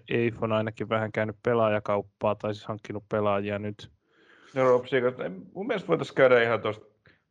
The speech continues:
Speaker 2: vaikka pohjalta ylöspäin sarjataulukkojärjestyksessä.
Speaker 1: All right.
Speaker 2: Katsotaan niitä pelaajahommia sit, kun tullaan, tullaan
Speaker 1: Selvä
Speaker 2: kohdalle.
Speaker 1: pyy. No sittenhän me aloitetaan Kokkolan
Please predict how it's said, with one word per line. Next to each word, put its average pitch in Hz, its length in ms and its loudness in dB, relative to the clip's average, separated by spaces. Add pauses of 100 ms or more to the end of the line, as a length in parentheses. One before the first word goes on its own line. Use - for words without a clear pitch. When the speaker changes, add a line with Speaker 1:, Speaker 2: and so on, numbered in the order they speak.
Speaker 2:
vaikka 110 200 -4
pohjalta 113 440 0
ylöspäin 101 380 0
sarjataulukkojärjestyksessä. 92 1200 -4
Speaker 1:
All 135 200 0
right. 104 120 -2 (220)
Speaker 2:
Katsotaan 101 400 -6
niitä 110 200 -8
pelaajahommia 92 640 -2
sit, 82 140 -18
kun - 200 -20
tullaan, 82 300 -8 (1040)
tullaan 101 280 0
Speaker 1:
Selvä 110 100 -6
Speaker 2:
kohdalle. 95 340 -4
Speaker 1:
pyy. - 100 -18 (1400)
No 147 60 2
sittenhän 147 420 4
me 131 140 2
aloitetaan 127 560 2
Kokkolan 117 460 -4